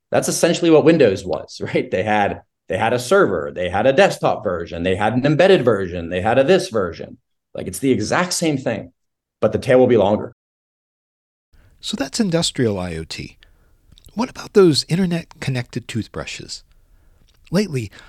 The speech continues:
Speaker 2: there's been talk about labeling them. Kind of a good housekeeping seal of approval that this device won't be a security risk within your home.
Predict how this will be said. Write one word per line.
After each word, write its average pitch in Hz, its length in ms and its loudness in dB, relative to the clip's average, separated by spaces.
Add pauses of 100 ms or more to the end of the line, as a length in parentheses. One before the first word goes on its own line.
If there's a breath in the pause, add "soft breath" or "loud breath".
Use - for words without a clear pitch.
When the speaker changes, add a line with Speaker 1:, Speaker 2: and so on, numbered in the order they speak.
Speaker 2:
there's 170 180 4
been 220 140 -2
talk 196 280 -8
about 180 240 -2
labeling 131 520 -2
them. 80 240 -14 (680)
Kind 214 200 -2
of 190 100 -2
a 139 180 2 (380 loud breath)
good 185 160 6
housekeeping 147 580 -4
seal 156 360 -2
of 131 80 0
approval 104 520 -2 (200 soft breath)
that 117 180 0 (300 soft breath)
this - 220 0
device 127 640 -2 (280 soft breath)
won't 147 180 0
be 160 100 -4
a 135 60 -2
security 135 500 -2
risk 80 400 -6
within 117 280 -4
your 107 160 -4
home. 90 340 -4